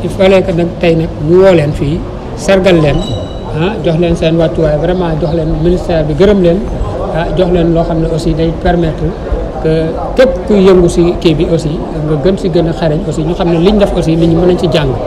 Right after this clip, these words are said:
Loolu aussi, suñ ko jógee, day tax ne, euh, ñu, non seulement ñu gën a développé fii, mais aussi comme programme bi, dañ ci bokk ak ay suñu naataango yeneen dëkk, comme Afrique, ñu ngi toll ci vingt et un, comme ça, ñun li ñu def, ñun, ñu ne leen Sénégal kat lii lañ def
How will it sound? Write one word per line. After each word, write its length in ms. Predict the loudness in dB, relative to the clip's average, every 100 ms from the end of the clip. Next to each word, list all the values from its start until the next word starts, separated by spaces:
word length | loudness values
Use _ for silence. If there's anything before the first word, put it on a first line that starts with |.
| -8 -8 -8 -8 -8 0
Loolu 220 | 2 4
aussi, 260 | 4 4 2
suñ 140 | 0
ko 100 | 2
jógee, 320 | 4 4 4 0 -2
day 100 | -2
tax 140 | -2 -2
ne, 160 | 0 -2 -4 -6 -6 -4 0
euh, 400 | 2 2 4 2 -2 -6 -6 -2
ñu, 120 | 2 2
non 160 | 2 2
seulement 360 | 2 2 4 2
ñu 140 | 2
gën 120 | 2 4
a 20 |
développé 400 | 4 2 2 0 -2
fii, 120 | 0
mais 120 | 0
aussi 300 | 0 2 2 0 -4 -4
comme 200 | -2 -2 -4 0
programme 460 | 2 4 2 2
bi, 100 | 0 -4 -6 -10 -10 -8 -4
dañ 80 | -2
ci 60 | 0
bokk 240 | 0 -2
ak 80 | -4 -2
ay 140 | -2
suñu 240 | 0 2 4
naataango 440 | 4 0 0 2
yeneen 240 | 4 4 4
dëkk, 160 | 2 -2 -8 -8 -8 -8 -10 -6 -4
comme 200 | -2 -2 -2
Afrique, 280 | -2 0 -2 -4 -8 -6 -2
ñu 60 | 2
ngi 60 | 2
toll 260 | 4 2 2
ci 100 | 0
vingt 240 | 0 2
et 60 | 2
un, 320 | 0 -2 -2
comme 120 | 0
ça, 120 | 2 4
ñun 260 | 4 4 4
li 80 |
ñu 100 | 4
def, 200 | 4 2
ñun, 220 | 2 2 2
ñu 80 | 2
ne 100 | 4
leen 140 | 4 4
Sénégal 380 | 2 2 2
kat 100 | 2
lii 180 | 2 2
lañ 160 | 4 2
def 180 | 2